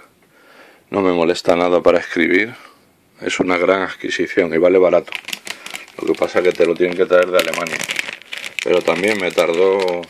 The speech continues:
me han traído las dos cosas casi a la vez. Me han tardado tres días. El, el,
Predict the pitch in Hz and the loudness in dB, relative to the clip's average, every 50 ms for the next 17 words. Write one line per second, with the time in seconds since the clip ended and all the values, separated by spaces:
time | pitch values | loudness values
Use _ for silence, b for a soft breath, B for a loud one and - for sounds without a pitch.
0 | - - - - - - - _ _ - 92 92 95 98 104 104 101 101 95 92 | -18 -18 -18 -18 -16 -18 -20 _ _ -6 -4 -4 -2 2 4 4 4 6 4 4
1 | 92 90 87 87 87 - - - 95 - 90 80 - - 92 - - 87 80 78 | 4 4 2 2 -4 -4 -2 -4 -4 -2 -4 -6 -4 -6 -6 -4 0 0 0 2
2 | 78 92 110 110 - _ _ b b b b b b b b b b b b b | 2 0 0 -2 -6 _ _ b b b b b b b b b b b b b
3 | b - - - - - - - 92 - 90 87 87 92 90 87 - - 82 85 | b -14 -12 -12 -8 -6 -6 -6 -2 2 2 4 4 4 2 2 0 -2 -4 -4
4 | 85 82 - 95 - - - - - - - - - - - - - - - - | -4 -4 -2 -2 -2 -2 -2 -4 -10 -14 -14 -14 -12 -10 -10 -10 -10 -12 -12 -14
5 | - - - - - - 92 92 90 85 - - 87 87 85 82 85 | -14 -14 -14 -14 -14 -6 -4 -4 -4 -2 -2 -2 -2 -2 -2 -8 -10